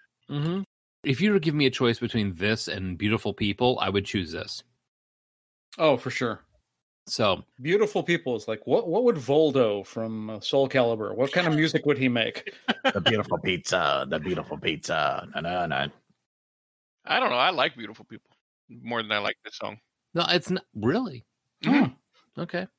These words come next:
Speaker 4: I didn't, I didn't really care for this. I didn't hate it, but I didn't care for it. It, was, it just seemed kinda, yeah, okay, well, you, you did a cover song of this. Okay.
Speaker 1: Okay.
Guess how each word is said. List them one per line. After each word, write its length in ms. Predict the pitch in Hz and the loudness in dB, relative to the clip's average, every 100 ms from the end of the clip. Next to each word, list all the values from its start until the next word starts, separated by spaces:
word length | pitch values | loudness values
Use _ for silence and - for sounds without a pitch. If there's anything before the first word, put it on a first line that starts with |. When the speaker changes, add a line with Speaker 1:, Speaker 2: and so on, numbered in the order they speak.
| _ _ - | _ _ -2
Speaker 4:
I 120 | 156 | 2
didn't, 160 | 220 175 | 2 2
I 140 | 190 - | 2 2
didn't 300 | 262 190 165 | -2 -6 -6
really 200 | 160 139 | -4 -2
care 220 | 151 131 | 0 0
for 100 | 135 | 0
this. 280 | 117 110 - _ _ 127 | -6 -8 -10 _ _ -2
I 60 | |
didn't 180 | 165 147 | -2 -2
hate 260 | 120 139 165 | 0 2 2
it, 100 | 127 120 | 0 0
but 100 | 120 | -2
I 40 | |
didn't 220 | 131 120 - | -2 -4 -4
care 240 | 117 117 | -2 -2
for 220 | - 110 | -2 -4
it. 80 | 107 | -2
It, 100 | 113 | -2
was, 100 | 113 | -4
it 120 | 113 123 | -6 -6
just 180 | 123 | -4
seemed 240 | - 127 117 | -2 -4 -2
kinda, 380 | 131 117 110 - _ _ _ _ _ _ _ - | -2 0 -2 -4 _ _ _ _ _ _ _ -6
yeah, 220 | 156 180 | 0 0
okay, 360 | 143 165 156 139 | 0 0 2 2
well, 180 | 135 135 | 2 2
you, 160 | 135 139 | 0 -4
you 240 | 135 139 | -6 -6
did 140 | 139 135 | -2 -2
a 60 | |
cover 360 | 135 120 120 120 | 0 -2 0 -4
song 280 | - 117 120 | -2 -4 -2
of 60 | 113 | -6
this. 200 | 113 - | -8 -10
Okay. 360 | 127 117 113 _ _ _ _ _ _ _ _ _ - | -6 -2 -4 _ _ _ _ _ _ _ _ _ -6
Speaker 1:
Okay. 240 | 233 - | -2 -2